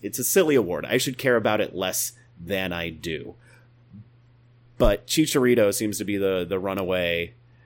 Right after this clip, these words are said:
uh, favorite for this award, which, given the award's history of being players who have come back from playing badly the year before,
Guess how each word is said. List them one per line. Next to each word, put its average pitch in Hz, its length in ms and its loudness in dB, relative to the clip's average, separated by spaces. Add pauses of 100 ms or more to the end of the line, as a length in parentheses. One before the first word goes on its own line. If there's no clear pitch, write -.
(200)
uh, 85 380 -4 (260)
favorite 95 500 0
for 117 160 0
this 101 200 -2
award, 95 360 -2
which, 110 400 -2 (120)
given 190 260 0
the 247 80 -4
award's 220 320 -4
history 190 540 -4 (100)
of 123 260 0
being 143 300 0
players 156 480 -4
who 135 320 -2 (220)
have 113 200 -2
come 139 220 -2
back 120 280 0
from 104 520 0 (560)
playing 143 320 2
badly 107 640 -2
the 113 100 -2
year 110 160 0
before, 104 540 -2